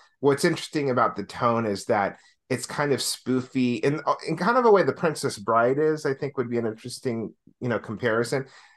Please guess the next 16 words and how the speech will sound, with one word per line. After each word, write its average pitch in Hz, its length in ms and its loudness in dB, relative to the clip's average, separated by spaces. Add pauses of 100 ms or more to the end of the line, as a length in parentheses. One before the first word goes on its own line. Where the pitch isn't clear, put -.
(120)
But 151 180 6
it's 147 140 0
also 151 760 2 (120)
earnest. 123 360 0
Like, 123 120 -4
it 127 100 -2
manages 131 560 0
to 123 120 -8
be 117 280 0
kind 113 220 -4
of 104 120 0
winking 110 400 -4
and 98 140 -4
silly, 104 680 0 (480)
but 123 160 4
also 113 760 2